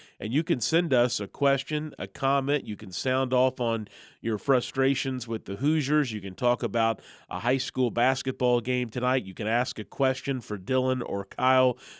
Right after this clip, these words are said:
uh, two great resources, two great guests we bring you every Friday. Again, five oh two, four one four, fourteen fifty. That is the Thornton's text line. Don't forget, Thornton's is the perfect stop for all the best pick-me-up items you need to get your day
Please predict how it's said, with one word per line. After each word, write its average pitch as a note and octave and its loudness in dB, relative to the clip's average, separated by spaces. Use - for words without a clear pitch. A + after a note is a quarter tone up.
uh, G#2 -4
two C3+ 0
great B2 0
resources, A#2+ -4
two B2 -4
great A2 -2
guests A#2 -2
we A2+ -2
bring A#2+ -2
you A#2 0
every A#2 0
Friday. A#2+ 2
Again, B2 0
five C#3 4
oh C#3+ 6
two, C#3 0
four C3+ 6
one B2 2
four, A#2+ -2
fourteen A#2 -2
fifty. A#2+ -2
That A2 2
is G2+ -4
the G2+ -14
Thornton's B2+ 0
text B2+ 0
line. B2 0
Don't F3 6
forget, E3+ 2
Thornton's D#3 6
is C3+ 0
the A2+ -2
perfect D#3+ 2
stop C#3+ 2
for B2 2
all D3 8
the C#3 2
best B2+ 2
pick-me-up B2+ 0
items A#2+ 2
you A2+ -4
need B2+ 0
to C3 0
get C#3 2
your C#3 4
day C#3 6